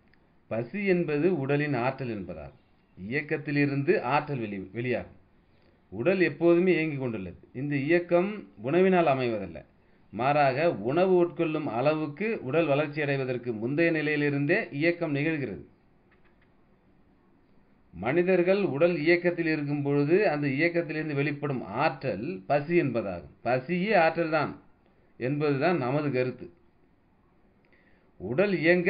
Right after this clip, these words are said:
ஆற்றல் வேண்டும். அப்போதுதான் உடல் இயக்கம் நடைபெறுகிறது. பூமி சுற்றி கொண்டிருக்கிறது. கோள்களெல்லாம் மிதந்து கொண்டிருக்க-, கொண்டுள்ளன. அவையெல்லாம் ஈர்க்கப்படுகின்றன, ஈர்க்கின்றன. இதற்கெல்லாம் அவற்றிலுள்ள ஆற்றல் தான் காரணம் என்று படித்திருப்பீர்கள்.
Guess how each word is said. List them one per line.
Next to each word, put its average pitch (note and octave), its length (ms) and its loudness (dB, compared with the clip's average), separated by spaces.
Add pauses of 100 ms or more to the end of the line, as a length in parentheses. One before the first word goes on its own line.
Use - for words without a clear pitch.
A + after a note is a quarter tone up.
ஆற்றல் D#3 300 2
வேண்டும். A2 440 -4 (220)
அப்போதுதான் D#3+ 640 0
உடல் E3 380 2
இயக்கம் D#3+ 380 -2
நடைபெறுகிறது. A2+ 680 -4 (920)
பூமி F3+ 280 2
சுற்றி D3 300 -4
கொண்டிருக்கிறது. A2 640 -6 (320)
கோள்களெல்லாம் D#3+ 580 2
மிதந்து D3+ 260 -2
கொண்டிருக்க-, A2+ 480 -2
கொண்டுள்ளன. A2+ 440 -4 (640)
அவையெல்லாம் D#3 480 0
ஈர்க்கப்படுகின்றன, C3 760 0 (160)
ஈர்க்கின்றன. C#3+ 720 -2
இதற்கெல்லாம் D3 500 0
அவற்றிலுள்ள D3 440 0
ஆற்றல் D#3 380 4
தான் F3 220 4
காரணம் D3+ 320 2
என்று C#3 220 0
படித்திருப்பீர்கள். A#2+ 600 -8